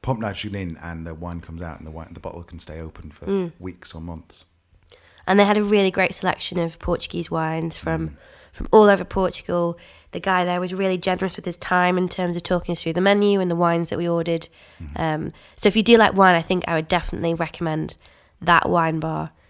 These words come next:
Speaker 2: Um, to go to. It's quite small, quite intimate, and again, quite local. I think we were
Speaker 1: Yeah.
Speaker 2: probably,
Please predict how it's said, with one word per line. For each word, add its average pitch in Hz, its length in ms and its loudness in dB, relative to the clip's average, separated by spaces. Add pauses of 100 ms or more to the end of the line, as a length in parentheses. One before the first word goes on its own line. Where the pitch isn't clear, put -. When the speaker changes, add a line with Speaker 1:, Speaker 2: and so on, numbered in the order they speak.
(240)
Speaker 2:
Um, 156 420 -6 (640)
to 180 100 -10
go 180 140 4
to. 180 140 -2
It's 185 100 0
quite - 220 2
small, 240 240 6
quite - 180 0
intimate, 202 440 2
and 190 120 0
again, 196 240 0
quite - 200 -4
local. 180 320 -2
I 156 40 -6
think 208 220 -4
we 170 60 -2
were 165 40 -2
Speaker 1:
Yeah. 160 100 -8
Speaker 2:
probably, 160 460 -6